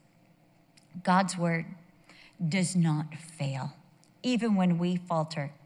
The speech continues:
Ronald Reagan was famously quoted as saying, "Here we go again,"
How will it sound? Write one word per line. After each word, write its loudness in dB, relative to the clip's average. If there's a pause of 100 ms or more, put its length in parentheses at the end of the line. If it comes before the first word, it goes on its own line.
(680)
Ronald 4
Reagan 2
was 2
famously 0
quoted 4
as 2
saying, 2
"Here 0
we 4
go 6
again," 6